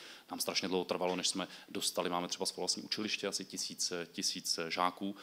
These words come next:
učiliště Škoda Auto. Eh, a každý, kdo tam projde, tak, eh, má zajištěnou práci. Rovnou prostě vyučnili, srovná se nabídka zaměstnání. Devadesát dva procent zhruba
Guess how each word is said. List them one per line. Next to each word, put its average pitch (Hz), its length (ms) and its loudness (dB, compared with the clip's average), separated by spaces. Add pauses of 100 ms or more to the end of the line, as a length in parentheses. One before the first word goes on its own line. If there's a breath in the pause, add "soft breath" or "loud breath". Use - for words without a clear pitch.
(140 loud breath)
učiliště - 360 -4
Škoda - 220 -2
Auto. 107 380 -2 (540 loud breath)
Eh, 82 320 -8
a 92 160 2
každý, 98 300 -2
kdo 98 120 2
tam 98 160 0
projde, 98 480 2
tak, 98 360 -2
eh, 92 180 2
má 92 480 2
zajištěnou 95 300 2
práci. 85 360 -2 (720)
Rovnou 101 320 0
prostě 95 360 -8
vyučnili, 90 500 -6
srovná 87 380 -4
se - 160 0
nabídka 85 340 -6
zaměstnání. 82 480 -4 (280 loud breath)
Devadesát 92 600 2 (420)
dva 92 160 2
procent 95 440 0
zhruba 90 340 -2